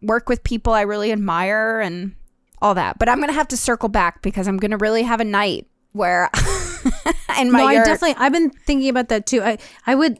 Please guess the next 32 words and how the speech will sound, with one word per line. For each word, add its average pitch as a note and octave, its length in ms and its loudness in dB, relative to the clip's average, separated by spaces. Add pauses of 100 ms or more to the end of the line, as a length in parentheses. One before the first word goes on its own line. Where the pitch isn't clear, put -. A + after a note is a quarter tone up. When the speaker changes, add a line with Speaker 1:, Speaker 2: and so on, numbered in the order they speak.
Speaker 2:
now B3+ 320 2
that C4+ 60 2
you're B3+ 100 2
saying, G#3+ 240 0
like, F3 220 -4
go G3 120 0
and G3 280 -2
get G3 140 -2
a - 20 -2
yurt E3 300 -2
or E3 60 -6
something, E3+ 220 -6
I'm E3 60 -8
like, E3+ 160 -6
"Should B3+ 160 0
I F#4+ 100 0
get, F4+ 140 -2
like, D#4+ 140 0
an F3+ 80 -2
Airbnb G3+ 480 -2
in F3+ 180 -4
Montauk F#3 440 -4
or G#3+ 60 -6
something?" G3+ 320 -4
'Cause F#3+ 140 -8
just G#4+ 180 4
for, E5 80 4
like, - 120 6
a F3 40 2
Speaker 1:
Yes. E3 100 -2
Speaker 2:
night, E3+ 260 -2
'cause G3 220 -4